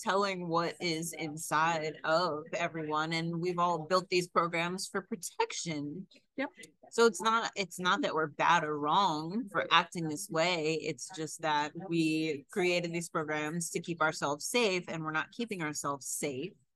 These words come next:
Speaker 1: essentially, really.
Speaker 2: No.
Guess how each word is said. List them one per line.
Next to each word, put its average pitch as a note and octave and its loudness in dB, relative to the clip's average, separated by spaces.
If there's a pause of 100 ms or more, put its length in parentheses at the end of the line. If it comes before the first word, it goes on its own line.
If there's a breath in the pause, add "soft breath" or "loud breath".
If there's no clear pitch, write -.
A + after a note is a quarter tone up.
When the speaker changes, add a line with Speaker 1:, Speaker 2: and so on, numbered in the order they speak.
(760)
Speaker 1:
essentially, D3+ -2
really. D#3+ 0 (140)
Speaker 2:
No. G3+ 4